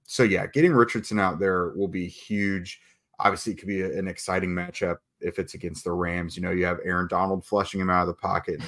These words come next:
he's running around doing whatever, uh, can make some, some special plays, ad-libbing a little bit. Um, but adding Richardson with Zach Moss, who's been on fire already,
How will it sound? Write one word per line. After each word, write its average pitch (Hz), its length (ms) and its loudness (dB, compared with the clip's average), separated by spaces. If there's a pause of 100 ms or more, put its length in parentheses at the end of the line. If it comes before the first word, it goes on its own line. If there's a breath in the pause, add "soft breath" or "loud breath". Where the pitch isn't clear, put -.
he's 85 160 -12
running 92 240 2
around 95 320 6
doing 98 220 4
whatever, 98 420 6 (440 loud breath)
uh, 87 140 6
can 98 160 0
make 95 200 4
some, 92 320 -2
some 80 380 -10
special 95 440 0
plays, 87 640 2 (100)
ad-libbing 90 600 0
a 85 40 -6
little 85 200 -4
bit. 87 280 0 (460 soft breath)
Um, 90 400 4 (200)
but 110 160 -4
adding 123 380 8
Richardson 117 720 4
with 98 240 4
Zach 95 320 2
Moss, 87 280 0
who's 90 180 -6
been 90 160 0
on 85 180 2
fire 90 460 6
already, 87 480 2